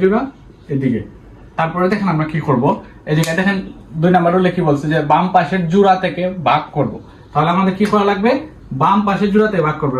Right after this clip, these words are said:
বাম পাশের জোড়া কি আমরা জানি? এই দুই। দুইকে আমরা ভাগ করবো প্রথম। তো দেখেন তিন নাম্বারে কি বলা হয়েছে, যে এমন সংখ্যা নিব যার বর্গ করলে, এমন একটা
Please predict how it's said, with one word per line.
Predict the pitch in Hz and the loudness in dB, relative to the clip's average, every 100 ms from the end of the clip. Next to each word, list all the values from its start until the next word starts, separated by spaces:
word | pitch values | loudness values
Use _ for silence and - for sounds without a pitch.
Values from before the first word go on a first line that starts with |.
| 127 | 0
বাম | 170 | 0
পাশের | 165 170 180 | 0 -2 0
জোড়া | 196 196 | 0 0
কি | 208 | 0
আমরা | 196 202 | 2 2
জানি? | 214 277 302 - 160 | 2 0 -4 -6 0
এই | 143 | 2
দুই। | 151 143 - - - | 2 2 0 -10 -4
দুইকে | 165 190 190 202 | 0 2 2 2
আমরা | 240 - - - - - - - - | 2 0 -8 -20 -20 -18 -18 -12 -2
ভাগ | 143 147 | 0 0
করবো | 170 143 139 | -2 -2 0
প্রথম। | 135 127 110 101 - - - - | -2 -4 -6 -8 -14 -20 -8 -2
তো | 185 | 0
দেখেন | 190 208 220 | 2 2 2
তিন | 202 | 2
নাম্বারে | 208 208 202 | 2 2 0
কি | 175 | 0
বলা | 151 135 | 2 0
হয়েছে, | - 139 | -2 -4
যে | 143 220 - - - - - - 160 | -2 -4 -6 -18 -20 -20 -18 -4 2
এমন | 185 190 | 2 2
সংখ্যা | 240 240 220 | 2 2 2
নিব | 151 143 156 147 127 | 2 2 0 -2 0
যার | 160 190 175 | 2 2 0
বর্গ | 185 196 196 208 | 0 2 0 0
করলে, | 151 131 127 143 | 0 0 -2 -2
এমন | 160 196 233 | 2 4 2
একটা | - | 2